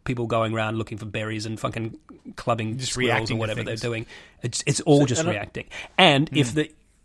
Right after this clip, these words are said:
Speaker 1: if you heard a voice in your head, you would just assume that it was the spirit of the river talking to you or something.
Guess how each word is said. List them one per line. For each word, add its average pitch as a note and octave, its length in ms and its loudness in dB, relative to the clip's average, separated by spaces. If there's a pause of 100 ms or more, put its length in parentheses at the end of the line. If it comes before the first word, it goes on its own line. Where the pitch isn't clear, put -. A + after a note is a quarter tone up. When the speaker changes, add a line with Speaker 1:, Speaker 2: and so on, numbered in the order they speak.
(140)
Speaker 1:
if D3+ 180 4
you C#3+ 140 6
heard F#3 320 4
a C#3+ 80 6
voice D3+ 340 2
in A#2+ 140 2
your A#2+ 140 0
head, A#2 400 -4 (240)
you D3 180 4
would C#3+ 100 2
just C#3 220 -4
assume C3 340 2
that A#2+ 100 0
it A2+ 80 -4
was A#2 200 -8
the B2 80 -4
spirit B2 420 -4
of A2+ 100 -8
the B2 120 -2
river A#2 220 -4
talking A2+ 400 -8
to - 100 -10
you A2+ 100 -10
or A#2 80 -10
something. A2+ 420 -4